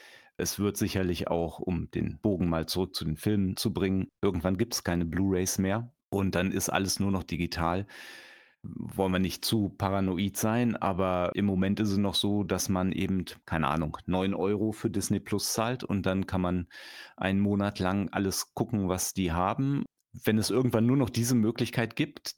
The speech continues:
dann zahlst du neun Euro im Monat, um aus dem großen Filmkatalog dir Filme rauszuseh-, rauszusuchen, für die du dann noch mal zwei, drei Euro zahlen musst, wenn du sie dir ansehen willst.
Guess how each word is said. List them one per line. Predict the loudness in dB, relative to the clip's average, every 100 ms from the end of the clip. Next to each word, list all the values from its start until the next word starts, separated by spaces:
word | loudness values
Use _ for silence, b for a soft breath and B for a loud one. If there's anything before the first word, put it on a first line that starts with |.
| -2
dann | 0 2 2 -2 -2
zahlst | 0 0 0
du | 0
neun | 2 2 0
Euro | 0 0 0 0
im | 2
Monat, | 2 2 2 0 -4 -6
um | -2 2 2 0 B B B _
aus | -2 0
dem | 0 0
großen | 2 0 0
Filmkatalog | 2 0 0 0 0 2 0 -2
dir | -2 0 0 -2 -4
Filme | 0 2 4
rauszuseh-, | 2 2 -2 -2 0 0 0 -4 0
rauszusuchen, | 0 2 0 0 0 0 0 -2 -6
für | -4 -2
die | 0 0
du | 0
dann | 0 0 0 -2 -4
noch | -4 0
mal | 0 2 0 -4
zwei, | -2 0 0
drei | 0 0 2
Euro | 0 0
zahlen | 0 0 0 -2
musst, | -4 -2
wenn | -2
du | 0
sie | 0 0
dir | 0 0
ansehen | 0 0 -2
willst. | -4 -8 -10